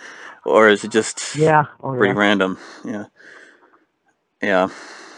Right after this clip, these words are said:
Speaker 1: Uh,
Speaker 2: Yeah, I mean, 'cause I, I was, before that, I was reading, like, all of John Byrne's Fantastic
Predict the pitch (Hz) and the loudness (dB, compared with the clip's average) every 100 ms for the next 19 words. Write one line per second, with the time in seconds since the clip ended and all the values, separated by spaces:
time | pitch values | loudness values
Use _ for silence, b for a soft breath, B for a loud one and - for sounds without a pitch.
0 | B B B - - - - 170 180 165 | B B B -16 -18 -12 -2 2 4 2
1 | 170 170 175 165 180 180 170 - 180 175 | 2 4 4 4 2 2 2 2 4 4
2 | 170 - 165 160 196 185 180 175 165 147 | 2 -4 -6 0 2 4 4 4 2 2
3 | 170 170 165 156 151 - 156 156 147 131 | 2 4 4 2 0 -2 2 4 2 -2
4 | 135 143 143 135 143 156 139 135 151 131 | 0 2 2 0 -2 -2 -4 -2 -2 -2
5 | - | -4